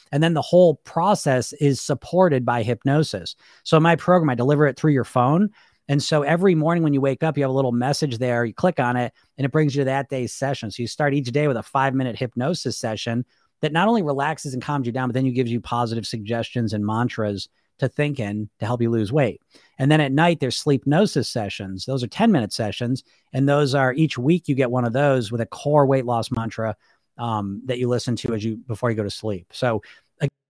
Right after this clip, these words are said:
again, the, the hypnosis is, I think of it as a supplement. I think it's very, very powerful and it works on its own. But I think you also need to have your own plan, your own understanding of what's going on, okay? Because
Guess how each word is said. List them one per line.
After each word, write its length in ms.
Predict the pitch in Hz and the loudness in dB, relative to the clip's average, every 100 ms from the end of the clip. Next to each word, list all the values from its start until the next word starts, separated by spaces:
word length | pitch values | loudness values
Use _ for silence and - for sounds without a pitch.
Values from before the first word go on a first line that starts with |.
| - | 0
again, 260 | 175 143 135 | 2 4 0
the, 160 | 143 - | -4 0
the 160 | 139 170 | 4 4
hypnosis 680 | 156 185 170 196 - 202 - | 4 2 2 4 4 0 4
is, 420 | 151 123 104 - _ _ _ _ _ - | 2 2 -2 -10 _ _ _ _ _ -2
I 180 | 190 208 | 2 2
think 140 | 254 | 2
of 60 | 226 | 2
it 40 | |
as 60 | 156 | 2
a 280 | - - 226 _ 202 | 0 0 0 _ 0
supplement. 300 | 175 127 123 | 2 2 2
I 40 | |
think 140 | 208 | 2
it's 80 | 170 | 2
very, 220 | 175 254 | 2 2
very 180 | 226 208 | 4 0
powerful 460 | 147 - 226 202 147 | -2 0 2 2 0
and 80 | 123 | 0
it 80 | |
works 340 | 120 226 190 - | 4 4 4 2
on 160 | 147 | 0
its 140 | 147 - | 0 0
own. 380 | 160 160 104 92 - _ _ _ | 0 2 0 -8 -14 _ _ _
But 140 | 139 170 | -2 0
I 80 | |
think 240 | 160 214 185 | 0 -2 0
you 60 | |
also 340 | 170 175 - 170 | -2 -2 0 0
need 340 | 147 160 170 | 0 0 -2
to 100 | 151 | -4
have 320 | 123 156 151 | -4 -2 -2
your 120 | 139 - | -4 -4
own 240 | 151 147 135 | -2 -2 -4
plan, 400 | - 143 139 120 | -6 -4 -4 -4
your 160 | 120 | -2
own 100 | 139 | 0
understanding 640 | 139 143 131 - - 139 | 0 0 0 -2 -4 -2
of 60 | 135 | -2
what's 100 | 117 | -2
going 320 | 127 117 107 | -2 -2 -2
on, 340 | 113 104 82 - _ - | -4 -4 -10 -18 _ -14
okay? 220 | 110 117 | -8 -6
Because 400 | 117 - 139 123 | -6 -2 0 -2